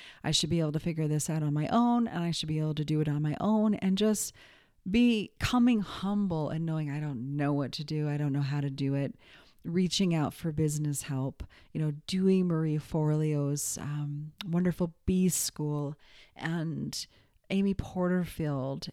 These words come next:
and reaching out to a professional to help me with a website, which I tried to make on my own and wasted a lot of time. <laughs>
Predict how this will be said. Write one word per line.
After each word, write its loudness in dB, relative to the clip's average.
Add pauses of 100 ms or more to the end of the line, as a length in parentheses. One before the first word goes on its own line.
and -2
reaching -2
out -2
to 2
a 0
professional -2
to -2
help 0
me 0
with 0
a 0
website, -2
which -2
I -2
tried -2
to 0
make 0
on 0
my 0
own -2
and -8
wasted -6
a -8
lot -6
of -8
time. -8 (340)
<laughs> 8